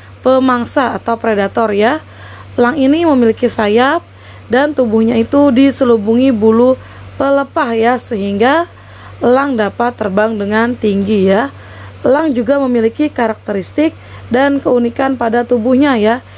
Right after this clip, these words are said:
yaitu elang tidak memiliki gigi, namun memiliki paruh yang melengkung dan cukup kuat ya untuk membantunya mengoyak daging mangsanya ya. Elang juga memiliki mata atau penglihatan yang tajam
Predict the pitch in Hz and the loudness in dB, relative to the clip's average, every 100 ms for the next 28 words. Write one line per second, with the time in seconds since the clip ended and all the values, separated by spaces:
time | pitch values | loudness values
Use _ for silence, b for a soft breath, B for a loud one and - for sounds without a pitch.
0 | B B - - 220 269 277 226 240 262 | B B -2 -2 2 2 4 2 0 -2
1 | 233 190 233 214 202 196 185 233 196 185 | -6 0 0 0 -2 -2 -2 -4 -2 0
2 | 233 311 370 B B B B 269 294 311 | 4 4 2 B B B B -2 2 2
3 | 330 320 269 247 240 - 262 247 233 247 | 2 2 2 2 0 -2 -4 0 2 2
4 | 240 226 247 247 247 233 220 214 - 311 | 2 2 0 0 0 0 0 -2 0 0
5 | 320 B B B B B - 254 269 269 | 0 B B B B B -6 0 0 0
6 | 262 - 294 - 294 277 220 226 302 330 | -2 -2 -4 0 0 0 -2 0 0 -2
7 | 208 - 294 247 226 202 196 196 202 233 | -4 -2 -4 0 0 0 0 -2 0 2
8 | 277 311 B B B B - 269 294 294 | 2 -2 B B B B 2 2 4 2
9 | 269 254 262 277 285 214 208 247 247 240 | 2 2 2 0 -2 -2 0 0 0 0
10 | 226 247 269 262 208 226 311 - B B | -2 -2 0 2 2 2 0 -6 B B
11 | B B - 277 311 349 254 226 262 247 | B B -4 0 0 0 -2 0 2 2
12 | 233 226 311 311 262 240 - 240 262 285 | 2 0 2 2 2 0 -4 -4 -6 -6
13 | - 240 220 214 262 262 233 220 202 196 | -4 0 0 0 -2 -2 -2 -4 -2 0
14 | 240 302 | 0 -2